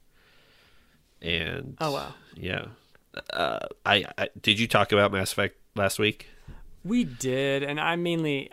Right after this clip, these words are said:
Speaker 2: like, I'm slow playing this. I wanna do, like, five hours a week and treat it like a, you know, like a weekly T V show kind of thing.
Speaker 1: Sure. Well, I'm on a very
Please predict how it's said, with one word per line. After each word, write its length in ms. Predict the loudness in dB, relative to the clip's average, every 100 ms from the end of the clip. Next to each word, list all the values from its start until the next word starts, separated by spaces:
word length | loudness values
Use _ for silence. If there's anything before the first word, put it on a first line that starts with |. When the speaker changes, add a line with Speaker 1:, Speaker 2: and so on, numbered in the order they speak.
| -2
Speaker 2:
like, 160 | 0 2
I'm 280 | 2 4 2
slow 320 | 0 0 0
playing 320 | 0 0 2
this. 320 | 0 -2 -8 0
I 180 | 2
wanna 240 | 4 4 2
do, 200 | 0 0
like, 180 | 0 -2
five 420 | 0 2 2 -2 -16 _ _
hours 440 | -2 0 0 -2 -6
a 60 | -10
week 420 | -10 -14 -20 -20 _ _ _ _ _ _ _ _
and 280 | -8 -8 -10 -8
treat 220 | -2 0
it 80 | 0
like 240 | -2 -2
a, 360 | -4 -4 -6 -10 _ _ _ _ -6
you 100 | -2
know, 80 | 0
like 120 | 0
a 60 |
weekly 380 | 0 -2 -2 -6
T 160 | -4 -6
V 160 | -6
show 320 | -8 -8 -10 -16 -12
kind 140 | -10
of 60 | -10
thing. 160 | -12
Speaker 1:
Sure. 260 | -6 -6 -6 -12 _ _ _ _ _ _ -4
Well, 280 | 4 6 6
I'm 160 | 4 2
on 80 | 2
a 40 |
very 500 | 4 6 6 4 -2